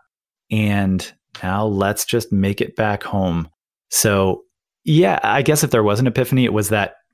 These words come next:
this now feels markedly different.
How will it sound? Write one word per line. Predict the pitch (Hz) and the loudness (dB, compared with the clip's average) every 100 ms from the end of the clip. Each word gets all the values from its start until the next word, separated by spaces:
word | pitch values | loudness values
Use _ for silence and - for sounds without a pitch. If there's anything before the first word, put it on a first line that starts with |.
| _ - | _ -10
this | 120 117 117 120 | -2 0 0 0
now | 107 | 0
feels | 98 - 107 107 120 110 | -2 -6 -4 0 0 0
markedly | 98 95 101 107 104 98 | -2 -2 -2 -4 -4 -6
different. | - 101 - 147 | -6 -8 -4 -4